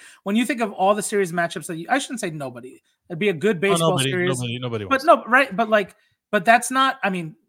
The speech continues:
Speaker 1: sign me up for Braves Astros. Like, that's what I'm hoping for. That's what everybody, I think, is, uh, but
Speaker 2: I,
Speaker 1: what
Speaker 2: I
Speaker 1: baseball
Speaker 2: think,
Speaker 1: fans want.
Speaker 2: I,
Speaker 1: So
Speaker 2: I think, I think baseball also deserves some credit. I think to a casual fan, and I, and that, that's the category I, I, I would fall in,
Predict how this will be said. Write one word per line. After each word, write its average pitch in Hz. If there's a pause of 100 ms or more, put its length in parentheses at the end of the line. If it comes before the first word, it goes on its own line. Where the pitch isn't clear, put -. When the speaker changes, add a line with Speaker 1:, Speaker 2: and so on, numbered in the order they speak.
(100)
Speaker 1:
sign 214
me 233
up 240
for 208
Braves 180
Astros. -
Like, 143
that's 170
what 180
I'm 175
hoping 175
for. -
That's 175
what 175
everybody, 175
I 165
think, 160
is, 143
uh, 180
but 170 (160)
Speaker 2:
I, 175
Speaker 1:
what 190
Speaker 2:
I 143
Speaker 1:
baseball 202
Speaker 2:
think, -
Speaker 1:
fans 175
want. 220 (320)
Speaker 2:
I, 165
Speaker 1:
So 156
Speaker 2:
I 165
think, 226
I 156
think 185
baseball 156
also 123
deserves 113
some 107
credit. 110
I 135
think 175
to 175
a 156
casual 139
fan, 117
and 113
I, 95
and 110
that, 107
that's 113
the 131
category 104
I, 104
I, -
I 104
would 101
fall 101
in, 101